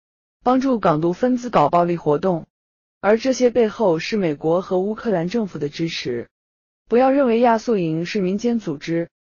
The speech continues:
他们现在是乌克兰的正规军，是乌克兰国民卫队的主力部队。这样的反华乌克兰政府，我们能支持吗？大家自己就可以掂量了。而从大的方向说，乌克兰政府美国豢养出来的，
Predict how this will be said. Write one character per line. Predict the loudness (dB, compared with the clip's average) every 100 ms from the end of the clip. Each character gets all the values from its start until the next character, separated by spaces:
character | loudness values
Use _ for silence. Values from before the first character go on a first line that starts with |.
| _ _ _
他 | -4 0
们 | 0
现 | 0 2
在 | 4 2
是 | 2
乌 | -2 -2
克 | -2 0
兰 | 0
的 | 0
正 | -2 0
规 | 0
军， | -2 -4 -4 -8 _ _ _ _ _ -10
是 | -2
乌 | 0 -2
克 | 0 2
兰 | 2 0
国 | 0 0
民 | 0 0
卫 | 0
队 | 0 0
的 | -2
主 | -4 -4
力 | -6
部 | -6
队。 | -2 0 -2 -8 _ _ _ _ _
这 | 0
样 | 4 4
的 | 2
反 | 0 0
华 | 0 0
乌 | 0
克 | -2 0
兰 | 0 0
政 | 0 -2
府， | -4 -6 -6 -10
我 | -4 0
们 | 2
能 | 0
支 | -2 -4
持 | -4 -4
吗？ | -4 -8 -14 _ _ _ _ _ _
大 | 2
家 | 4 2
自 | 0 -8
己 | -6 -4
就 | -4
可 | -2
以 | -2
掂 | -2 -2
量 | -2 -4
了。 | -4 -4 -6 _ _ _ _ _ -2
而 | -2
从 | 0 0
大 | 2 2
的 | 2
方 | 0 -2
向 | -4 -4
说， | -2 -2 -2 -8 _ _ _ _ _
乌 | -2
克 | 2 2
兰 | 2
政 | 2 0
府 | 0 -2
美 | 0 0
国 | 0 -2
豢 | 0 -2
养 | -2 -6
出 | -6
来 | -4 -4
的， | -6 -8